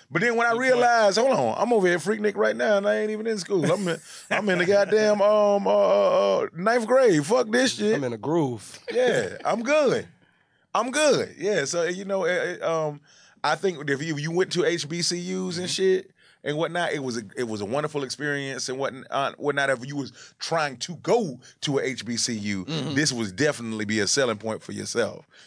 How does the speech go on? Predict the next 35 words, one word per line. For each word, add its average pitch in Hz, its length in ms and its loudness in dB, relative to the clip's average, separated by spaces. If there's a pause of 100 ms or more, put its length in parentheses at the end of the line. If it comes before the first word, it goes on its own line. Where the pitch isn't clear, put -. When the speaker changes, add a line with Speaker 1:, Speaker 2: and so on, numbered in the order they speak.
(120)
Speaker 1:
But 123 140 2
if 110 80 -2
your 117 140 0
mama 175 260 2
done 120 160 -2
found 107 380 -4
out, 92 240 -10 (380)
shit, 95 640 -6 (300)
Speaker 4:
Yo. 135 120 -10
Speaker 1:
it's 123 140 -4
a 123 60 -2
different 147 300 -2
world 123 220 2
from 120 80 -10
where 113 120 -2
you 110 100 -2
came 113 260 0
from. 98 160 -6
Speaker 4:
Shouts 226 400 -2
to 190 140 -2 (100)
anyone 190 380 0
that 151 160 -2
went 156 140 -4
to 151 80 -4
a 123 40 -4
H 139 240 -6
B 139 140 -10
C 135 160 -10
U 131 160 -6
and 131 80 -10
has 117 80 -14
paid 135 320 -6
off 123 140 -8
that 120 160 -6
loan. 117 340 -10